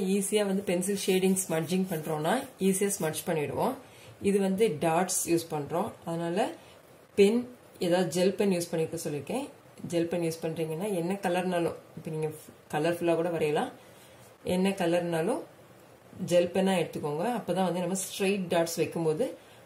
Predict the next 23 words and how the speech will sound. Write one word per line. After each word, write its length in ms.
ஆ, 200
இந்த 160
மாதிரி 280
ரொம்ப, 400
ஆ, 40
ஸ்மால் 560
டாட்ஸா 420
வரும். 320
இப்போ 160
இந்த, 460
இந்த 280
பெட்டல் 340
எப்படி 160
ஃபினிஷ் 320
பண்றது 280
அப்படின்னு 260
பார்க்க 240
போறோம். 200
நான் 180
அந்த 140
பெட்டல் 200
என்ன 80
பண்ணிருக்கேன்னா, 520